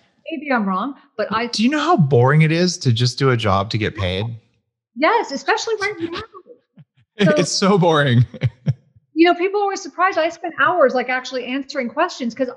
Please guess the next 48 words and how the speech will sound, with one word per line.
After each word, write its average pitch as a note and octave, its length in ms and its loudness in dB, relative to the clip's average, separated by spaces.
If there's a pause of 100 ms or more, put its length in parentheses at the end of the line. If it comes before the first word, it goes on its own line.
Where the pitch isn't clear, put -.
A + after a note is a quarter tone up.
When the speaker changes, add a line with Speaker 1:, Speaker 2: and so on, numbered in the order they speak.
(100)
Speaker 1:
I B3 220 0
love, A3 600 -4 (240)
like, A3+ 320 -4
th-, A#3+ 140 -2
it, - 180 -12
it B3+ 140 -12
keeps A#3+ 280 -8
my C4+ 140 -6
brain A#3 240 -6
engaged G3+ 360 -6
doing G#3+ 140 -12
something G#3 320 -12 (120)
purposeful. D#4 420 -10
And F3 80 -10
that's F3+ 180 -12
what A#3+ 140 -14
you're B3+ 220 -12
doing. C3 340 -16 (220)
Speaker 2:
Yeah. B2+ 240 0 (720)
And, C#3 200 2
Speaker 1:
Good. - 100 -2
Speaker 2:
and C3+ 240 2
you've, C#3+ 420 -2 (380)
you C#3+ 220 4
certainly E3 280 2
know A#2+ 140 4
about G2 240 0
flow F#2+ 220 -2
states. E2 280 -6
You - 80 -10
guys F2+ 140 -4
have F#2 80 -10
talked D#2 280 -6
about E2 180 -6
them E2 160 -6
as E2 120 -8
well. A#2+ 300 0 (200)
One C#3 200 4
of G3+ 120 6
the D3+ 120 0 (100)
easiest C#3 400 -2
ways A#2 220 2
to - 80 -12
get A2+ 140 -2
into G2+ 120 -2
a F#2 40 -8
flow C3 180 0
state F#2+ 380 -4